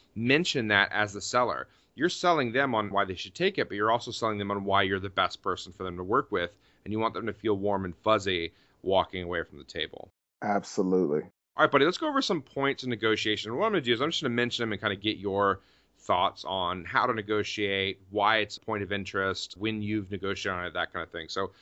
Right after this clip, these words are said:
Speaker 1: first one's pretty clear, man, duh, total sales price.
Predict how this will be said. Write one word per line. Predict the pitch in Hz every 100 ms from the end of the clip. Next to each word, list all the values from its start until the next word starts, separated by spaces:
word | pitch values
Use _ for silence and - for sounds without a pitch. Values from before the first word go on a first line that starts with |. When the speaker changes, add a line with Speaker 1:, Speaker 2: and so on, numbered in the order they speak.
| - _ -
Speaker 1:
first | 190 190
one's | 156
pretty | - 127
clear, | - 120 117 113
man, | 113 107
duh, | 95 104 101 101 -
total | - 120 117
sales | - 98 92 92
price. | - 50 50 -